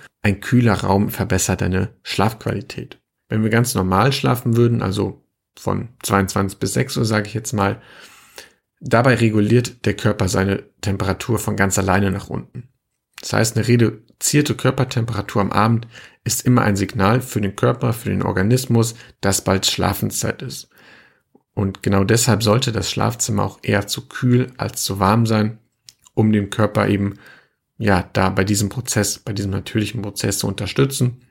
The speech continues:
Und bei Schlaf am Tag gilt diese Grundregel umso mehr. Um so eine optimale Temperatur zwischen vierzehn und Grad zu erreichen, hilft einfach, die Rollläden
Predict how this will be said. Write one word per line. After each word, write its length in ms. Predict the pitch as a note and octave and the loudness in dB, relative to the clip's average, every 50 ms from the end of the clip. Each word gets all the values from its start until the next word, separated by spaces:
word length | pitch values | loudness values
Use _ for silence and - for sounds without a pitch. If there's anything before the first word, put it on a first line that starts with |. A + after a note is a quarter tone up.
| _ _ - | _ _ -6
Und 120 | B2 A2+ | -2 0
bei 120 | A2+ G#2 | 0 0
Schlaf 340 | G2+ - - G#2 G#2 G#2 - | 0 0 0 2 2 0 0
am 140 | - G#2 G2+ | -2 -6 -6
Tag 360 | - - A2+ G#2 G#2 - - - - - - - _ _ - | -4 0 0 0 0 0 -4 -18 -20 -20 -20 -20 _ _ -2
gilt 240 | - A#2+ B2 A#2+ A#2+ | 2 2 2 4 4
diese 260 | A#2+ A2+ G2+ G#2 G#2 | 2 2 2 0 -2
Grundregel 800 | - - - B2+ G#2+ G#2+ G#2+ - - G#2 G2+ G2+ - - - - - | -4 -4 -6 -4 -4 -2 -2 -4 -4 -4 -4 -2 -4 -6 -6 -8 -6
umso 380 | - G#2 G#2+ G#2 G2+ G#2+ G2+ | -2 0 0 0 0 -2 -2
mehr. 420 | G2 F#2 F2+ F#2 G2 F#2+ F#2 - - _ _ _ _ _ _ _ _ _ _ _ _ _ _ _ _ _ | -2 -2 0 2 2 0 0 -2 -8 _ _ _ _ _ _ _ _ _ _ _ _ _ _ _ _ _
Um 140 | - B2 B2 | 0 2 2
so 100 | A2+ A2+ | 4 4
eine 160 | G#2+ G#2 G2+ | 2 2 2
optimale 480 | - B2+ B2+ - - A#2 A2 G#2+ G#2+ G2+ | 0 -2 -2 -2 -2 0 2 0 0 -2
Temperatur 600 | - - G2+ F#2+ - - G#2 - - - D3+ C#3 | -2 -4 -6 -6 -4 -6 -8 -6 -2 -4 -4 -2
zwischen 280 | - - A2 F#2+ - | -2 -6 -6 -6 -6
vierzehn 380 | - - - B2+ A#2+ - - G2+ | -8 -4 -4 -4 -2 -2 -4 -6
und 100 | F#2+ F#2+ | -6 -6
Grad 320 | - - A2 G#2+ A2+ A#2 | -6 -4 -2 0 0 0
zu 100 | - - | -2 -4
erreichen, 540 | A2 G2 G#2 G2+ G2 - - G2+ G2+ - - _ - - - - - - - - - _ _ _ _ _ _ _ | -2 -2 -2 -2 -2 -2 -2 -4 -4 -4 -10 _ -20 -20 -20 -20 -20 -20 -20 -20 -20 _ _ _ _ _ _ _
hilft 260 | - - C3 B2 A#2 A2 | 2 4 4 4 4 2
einfach, 300 | G#2 G#2 G2+ G#2+ G#2 F#2 | -2 0 0 0 0 0
die 100 | - G#2 | 0 0
Rollläden 680 | F#2+ G#2+ G#2+ A#2+ B2 A#2 A2 A2 A2+ A2+ A#2 A#2 - | 2 4 4 4 6 4 4 4 2 0 0 -4 -8